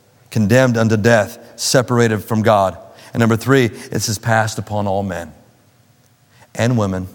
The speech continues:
and children and teenagers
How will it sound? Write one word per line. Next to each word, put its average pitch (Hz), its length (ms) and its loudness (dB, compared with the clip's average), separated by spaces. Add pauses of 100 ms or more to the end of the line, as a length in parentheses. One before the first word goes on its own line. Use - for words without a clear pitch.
(1080)
and 110 160 -4
children 92 380 -4 (1500)
and 123 180 0
teenagers 95 680 -2